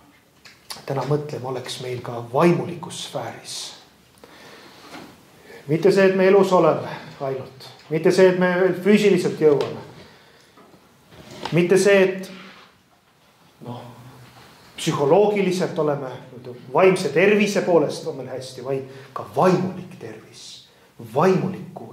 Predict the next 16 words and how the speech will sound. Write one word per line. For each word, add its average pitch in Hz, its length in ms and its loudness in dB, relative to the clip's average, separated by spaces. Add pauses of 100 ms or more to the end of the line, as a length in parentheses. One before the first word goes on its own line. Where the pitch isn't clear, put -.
elusfäär. - 640 -16 (340)
Et - 140 -14
ka - 120 -10
siin 180 600 0 (400)
meil 123 320 -10
oleks 123 540 -6 (280)
elu, 120 280 -8
sest - 300 -10
inimene 151 460 0
on 135 200 -4 (1400)
ihu, 156 420 -2
hing 123 440 -6 (140)
ja 117 300 -4 (380)
vaim. 117 400 -2 (240)
Meis 113 280 -12
on 110 80 -12